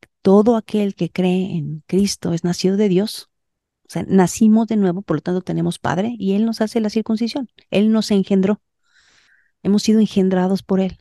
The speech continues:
Y si hemos sido engendrados por Él, entonces somos hijos. En esto conocemos que amamos a los hijos de Dios cuando amamos a Dios y guardamos sus mandamientos. Primero Juan cinco dos. Primero Juan, eh, cinco tres. Pues este es el amor a Dios, que guardemos sus mandamientos y sus mandamientos no son gravosos.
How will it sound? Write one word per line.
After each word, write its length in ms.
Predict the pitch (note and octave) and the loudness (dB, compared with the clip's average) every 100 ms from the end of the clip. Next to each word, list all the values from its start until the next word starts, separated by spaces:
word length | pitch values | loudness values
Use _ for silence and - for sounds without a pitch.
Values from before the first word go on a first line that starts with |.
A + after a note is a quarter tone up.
| - | -10
Y 100 | F3 | 0
si 60 | |
hemos 180 | F#3+ A3 | 0 2
sido 160 | A#3+ A#3 | 0 -2
engendrados 520 | A3 G3 F#3 F#3+ G#3 | 0 -2 0 -2 -2
por 140 | - | -2
Él, 100 | F#3+ | 0
entonces 540 | F#3+ F#3 F3 E3+ F#3 - _ _ _ | 0 0 -4 -4 -10 -12 _ _ _
somos 360 | - E3 E3+ G3+ | -2 0 0 0
hijos. 380 | A3+ - - - _ _ _ _ _ _ _ - | -4 -4 -14 -16 _ _ _ _ _ _ _ -4
En 100 | F3 | -2
esto 220 | F#3 G#3 | 0 0
conocemos 480 | F3+ E3 F3+ F3 - | -2 -2 -2 -2 -2
que 80 | D#3+ | -4
amamos 340 | D#3+ E3 F3 | -2 -2 -2
a 40 | |
los 180 | D#3 D3+ | -4 -2
hijos 160 | E3+ F3+ | -2 0
de 80 | E3 | 0
Dios 180 | E3 | -2
cuando 200 | - D#3+ | -4 -6
amamos 300 | D3 D3+ E3+ | -4 -4 -4
a 60 | F#3 | -2
Dios 180 | E3 D3+ | -4 -2
y 20 | |
guardamos 380 | F3 D3 C#3 D3 | -2 -2 -4 -4
sus 100 | F3 | -4
mandamientos. 500 | G3 A3 C4 B3+ - | -2 -2 -2 -4 -8
Primero 280 | - D#3+ D#3+ | -2 0 0
Juan 120 | - | -2
cinco 260 | E3+ F#3 G3+ | -2 -2 0
dos. 140 | A3 - - - - _ | -2 -4 -20 -20 -20 _
Primero 180 | - F#3 | -2 -2
Juan, 300 | F#3 G3 G3 | 0 0 0
eh, 240 | F3 F3 E3 | 0 -2 0
cinco 280 | F3 G3 F3+ | 0 0 2
tres. 280 | G#3 G3+ - - - | 2 0 -4 -20 -6
Pues 220 | A#3 G#3 | -2 2
este 180 | F#3 G#3+ | 2 0
es 100 | - | -2
el 80 | G3 | 0
amor 200 | F3+ F#3 | 2 4
a 80 | |
Dios, 180 | F#3 F#3 | 4 2
que 80 | - | 0
guardemos 440 | F#3 D#3 D#3 E3+ | -2 -2 -2 -2
sus 120 | F#3 F#3 | -2 -4
mandamientos 640 | F#3 F3+ E3 D#3+ F3+ F3 | -2 0 0 0 -4 -6
y 40 | |
sus 140 | D#3+ - | -10 -6
mandamientos 540 | D3 D3 D3+ D3 E3+ | -2 0 0 0 -2
no 80 | D#3+ | -2
son 180 | D#3+ D#3 | -2 -2
gravosos. 600 | E3+ F#3 F#3+ - - | 0 0 -2 -8 -18